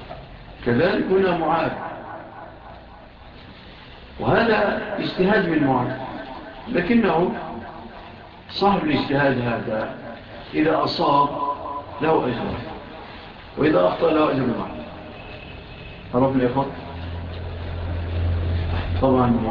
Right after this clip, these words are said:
النبي عليه الصلاة والسلام بيّن أن من خلال المنافقين لا يح-، لا يحرصون على صلاة الفجر ولا صلاة العشاء. أثقل الصلاة على المنافقين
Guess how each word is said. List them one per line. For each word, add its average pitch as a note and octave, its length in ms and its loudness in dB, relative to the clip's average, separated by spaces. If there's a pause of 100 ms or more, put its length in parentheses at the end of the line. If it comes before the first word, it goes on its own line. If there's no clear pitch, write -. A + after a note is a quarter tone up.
(360)
النبي F3 340 6
عليه F#3 180 6
الصلاة F#3 160 2
والسلام F3 360 2
بيّن A3+ 300 2 (280)
أن A#2+ 60 -2
من B2 440 2
خلال D#3+ 260 4
المنافقين D#3+ 1000 2 (1200)
لا F3+ 200 6
يح-، D#3+ 320 -2
لا F3 80 4
يحرصون F#3 520 4
على E3+ 200 6
صلاة F3 280 4
الفجر F3 380 2
ولا F3+ 180 6
صلاة F#3 260 0
العشاء. - 280 -4 (1000)
أثقل F3+ 280 2
الصلاة E3 380 4
على E3 100 4
المنافقين E3 580 2